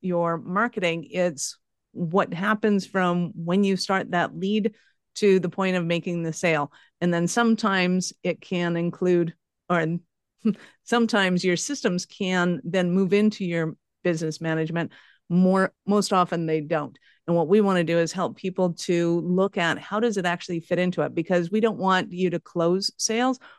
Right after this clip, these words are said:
We want you to open sales. We want you to have a relationship with your customers so that eventually they turn into raving fans and they become centers of influence for you,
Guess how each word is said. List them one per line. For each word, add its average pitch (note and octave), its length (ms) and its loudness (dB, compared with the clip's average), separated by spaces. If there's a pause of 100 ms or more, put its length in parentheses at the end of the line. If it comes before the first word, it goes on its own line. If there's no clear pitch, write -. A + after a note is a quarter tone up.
(120)
We G#3+ 80 4
want G3 180 2
you G3 100 0
to D#3+ 80 0
open D#3+ 360 0
sales. C3+ 380 -8 (280)
We G3 140 0
want G#3 180 2
you F#3+ 100 0
to F3+ 100 2
have E3+ 540 2
a E3+ 80 -6
relationship E3+ 680 -2
with F#3 320 -2
your E3+ 500 0 (220)
customers E3 560 -2 (300)
so A#3 240 6
that G3+ 260 4
eventually F#3 460 -2
they E3+ 160 -4
turn F3+ 220 -2
into E3+ 220 -6
raving E3+ 360 0
fans E3+ 400 -4 (280)
and F3 120 2
they F3 80 4
become F3+ 320 0
centers F3 400 0
of D#3+ 80 -4
influence E3 500 -4
for E3+ 240 0
you, D#3+ 340 0